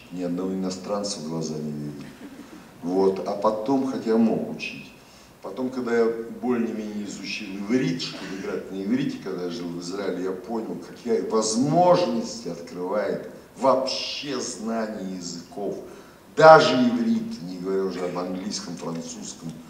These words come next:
а вообще-то учить надо китайский. Вот. Э,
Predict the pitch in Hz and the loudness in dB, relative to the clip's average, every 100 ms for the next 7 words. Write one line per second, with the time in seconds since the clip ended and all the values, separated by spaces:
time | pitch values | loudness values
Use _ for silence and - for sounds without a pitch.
0 | - - - 92 98 - 120 123 98 - | -20 -20 -10 -6 -4 -4 -6 -6 -8 -10
1 | - 90 90 85 87 - - - - - | -10 -6 -4 -6 -6 -10 -4 -4 -4 -10
2 | - - - - - - - - - - | -16 -16 -18 -18 -20 -20 -18 -16 -14 -14
3 | - - 185 - - - - - - - | -12 -12 -12 -12 -14 -16 -16 -16 -16 -18
4 | - 85 85 78 - - - - - - | -14 -10 -8 -8 -10 -14 -18 -20 -20 -20
5 | - - - - - 104 107 101 101 101 | -18 -16 -16 -16 -10 0 2 2 2 2
6 | 98 - | 0 -2